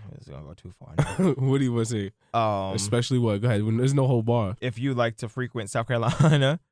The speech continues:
Speaker 2: Oh my God.
Speaker 1: I'm just
Speaker 2: Please.
Speaker 1: like, "Oh, this is, this is, this is no. This is no."
Speaker 2: I was totally unprepared for this.
Speaker 1: I had a really bad experience, but I can't share that story
Speaker 2: All right,
Speaker 1: today.
Speaker 2: I'm not doing this
Speaker 1: I
Speaker 2: 'cause I,
Speaker 1: re-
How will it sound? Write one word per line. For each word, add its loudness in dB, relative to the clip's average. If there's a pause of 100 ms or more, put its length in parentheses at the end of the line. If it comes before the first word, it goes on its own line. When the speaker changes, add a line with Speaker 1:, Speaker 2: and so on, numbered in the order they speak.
(180)
Speaker 2:
Oh -6
my -12
God. -14
Speaker 1:
I'm -4
just -4
Speaker 2:
Please. -4
Speaker 1:
like, -2
"Oh, 0
this -8
is, -14
this -14
is, -16
this -16
is -14
no. -6 (180)
This -16
is -16
no." -10
Speaker 2:
I -2
was 0
totally -2
unprepared -4
for -12
this. -2
Speaker 1:
I 6
had 6
a 4
really 2
bad 4
experience, -2
but 2
I 4
can't -2
share -2
that -2
story -4
Speaker 2:
All -4
right, -6
Speaker 1:
today. -4
Speaker 2:
I'm -2
not -2
doing -8
this -10
Speaker 1:
I 4
Speaker 2:
'cause 2
I, 0
Speaker 1:
re- -4